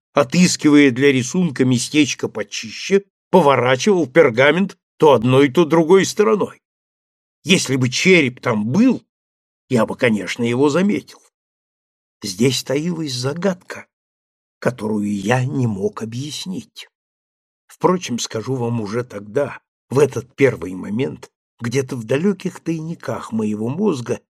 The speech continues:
чуть мерцало, подобно светлячку, предчувствие той разгадки, которую столь блистательно подтвердила вчера наша ночная прогулка. Я встал, спрятал пергамент в укромное место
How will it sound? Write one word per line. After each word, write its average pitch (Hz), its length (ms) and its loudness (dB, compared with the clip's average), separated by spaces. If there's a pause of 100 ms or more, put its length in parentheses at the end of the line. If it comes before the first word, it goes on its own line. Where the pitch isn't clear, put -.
чуть 233 440 2
мерцало, 190 800 0
подобно 135 480 -2
светлячку, 156 960 -4 (240)
предчувствие 139 1080 0
той 160 300 -6
разгадки, 127 840 -8 (220)
которую 156 420 2
столь 185 260 2
блистательно 170 1000 2
подтвердила 151 920 0
вчера 151 560 0 (200)
наша 147 320 0
ночная 143 540 4
прогулка. 113 640 -6 (920)
Я 160 160 2
встал, - 440 -4
спрятал 139 580 2
пергамент 120 680 0
в 120 60 -8
укромное 107 520 -2
место 170 440 -2